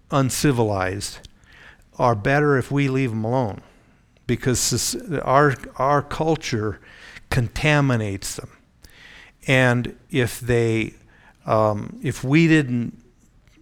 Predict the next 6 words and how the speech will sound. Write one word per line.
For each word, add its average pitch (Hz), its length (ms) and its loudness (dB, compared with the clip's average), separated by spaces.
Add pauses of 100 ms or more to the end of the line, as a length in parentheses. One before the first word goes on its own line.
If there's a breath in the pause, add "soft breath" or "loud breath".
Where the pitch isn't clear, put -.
(380)
try 147 280 0
to 117 180 2
evangelize 139 800 2
them 131 240 0
or 107 220 -2
whatever, 107 640 0